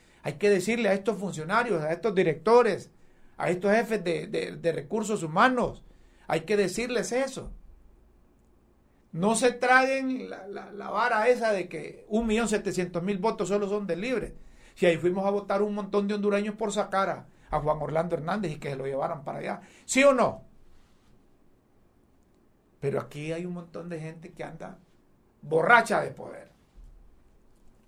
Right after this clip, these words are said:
que creen que van a estar ahí para la eternidad. Así. Que creen que van a estar ahí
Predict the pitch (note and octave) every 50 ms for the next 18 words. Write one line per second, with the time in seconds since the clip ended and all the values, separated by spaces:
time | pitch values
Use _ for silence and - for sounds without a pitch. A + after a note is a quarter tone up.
0 | - - - - _ - C#3+ C#3 C#3+ E3 G3 G3+ G3 G#3+ G3+ G3+ G#3+ G#3+ G#3 G#3
1 | - G#3 G#3+ G#3+ G#3 G3+ A3 G#3 - - G3 E3+ F3 F3+ - - - - E3 D3
2 | C#3 C#3 C#3+ E3 G#3 A#3 G3 - - - - - - - - - - - - -
3 | - - _ _ _ _ _ _ - B2 A#2+ - A3 G#3+ - G2 - - _ _
4 | _ _ _ _ _ _ _ _ - - - - - _ _ _ _ _ _ _
5 | _ _ _ _ _ _ _ _ _ _ _ _ _ - D3 C3+ - E3+ F3+ F#3+
6 | F3+ F#3 F3+ F3 F3+ F#3 F3+ F3 - F#3+ F#3+ F3+ F3 E3 F3 F3+ F#3 F3+ F3 -
7 | -